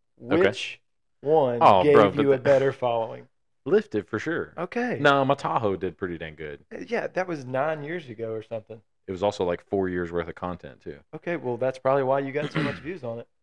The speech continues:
Speaker 2: 'cause it was <laughs> over four years.
Speaker 1: I'll say the lift-,
Speaker 2: Lifted
Speaker 1: no,
Speaker 2: gives
Speaker 1: my,
Speaker 2: you
Speaker 1: my lowered Tahoe, the new one. All right, so when I say my Tahoe, I'm talking about my, I had a two-door Tahoe that was four-wheel drive, but I lowered it.
Speaker 2: You've had
Speaker 1: Show
Speaker 2: six
Speaker 1: truck build.
Speaker 2: Tahoes.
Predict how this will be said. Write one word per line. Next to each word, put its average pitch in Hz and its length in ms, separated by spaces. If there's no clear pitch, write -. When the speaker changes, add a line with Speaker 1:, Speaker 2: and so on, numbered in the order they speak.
Speaker 2:
'cause 131 100
it 127 100
was 117 120
<laughs> - 40
over 180 200
four 147 240
years. 147 280
Speaker 1:
I'll 120 120
say 143 180
the 113 100
lift-, 180 340
Speaker 2:
Lifted 123 160
Speaker 1:
no, 113 140
Speaker 2:
gives 170 100
Speaker 1:
my, 107 180
Speaker 2:
you 135 100
Speaker 1:
my 101 140
lowered 113 440
Tahoe, 135 360
the 92 120
new 131 240
one. 80 280
All 101 80
right, 98 160
so - 120
when 101 120
I 107 40
say 127 180
my 104 100
Tahoe, 98 300
I'm 90 80
talking 95 180
about 87 220
my, 82 260
I 90 80
had 95 140
a 87 40
two-door 98 340
Tahoe 90 460
that 85 120
was 82 120
four-wheel 95 320
drive, 87 280
but 80 100
I 80 40
lowered 87 340
it. 85 160
Speaker 2:
You've 143 120
had 160 140
Speaker 1:
Show 98 160
Speaker 2:
six 139 100
Speaker 1:
truck 92 140
build. 110 280
Speaker 2:
Tahoes. 107 120